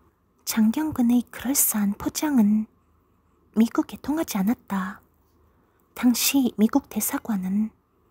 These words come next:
이것이 전체주의적이며 천구백오십팔 년 선거를 겨냥한 조치라며 장경근의 정치적 의도를 정확히 꿰뚫었다. 그리고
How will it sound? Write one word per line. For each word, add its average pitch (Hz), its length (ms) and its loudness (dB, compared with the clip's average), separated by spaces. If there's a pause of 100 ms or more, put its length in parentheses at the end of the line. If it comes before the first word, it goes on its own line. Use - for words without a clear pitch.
(340)
이것이 254 680 -2 (120)
전체주의적이며 208 1200 -2 (880)
천구백오십팔 - 1080 -2
년 226 200 4
선거를 277 560 -2
겨냥한 240 480 2
조치라며 214 800 -2 (720)
장경근의 233 760 2
정치적 - 640 0
의도를 247 640 0 (160)
정확히 214 540 -2
꿰뚫었다. 196 800 -6 (800)
그리고 254 600 0